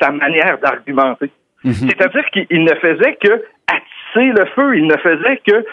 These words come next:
Speaker 1: faire en sorte que les gens qui étaient de son côté demeuraient de son côté.
Speaker 2: Mhm.
Speaker 1: Je pense pas que quelqu'un, un anti-Trumpien, en raison de la lecture d'un tweet, déciderait du jour au lendemain de dire : « Ah oui,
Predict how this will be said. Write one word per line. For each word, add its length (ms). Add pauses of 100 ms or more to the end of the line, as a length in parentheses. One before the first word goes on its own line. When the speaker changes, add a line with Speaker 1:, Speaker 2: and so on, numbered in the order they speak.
(220)
Speaker 1:
faire 260
en 100
sorte 260
que 100
les 280
gens 280
qui 100
étaient 160
de 100
son 160
côté 400
demeuraient 600
de 40 (100)
son 120
côté. 300
Speaker 2:
Mhm. 80
Speaker 1:
Je 60
pense 200
pas 100
que 140
quelqu'un, 480
un 260
anti-Trumpien, 1300 (400)
en 140
raison 360
de 60
la 100
lecture 400
d'un 320
tweet, 420 (340)
déciderait 480
du 160
jour 140
au 40
lendemain 320
de 140
dire : « 180 (120)
Ah 80
oui, 300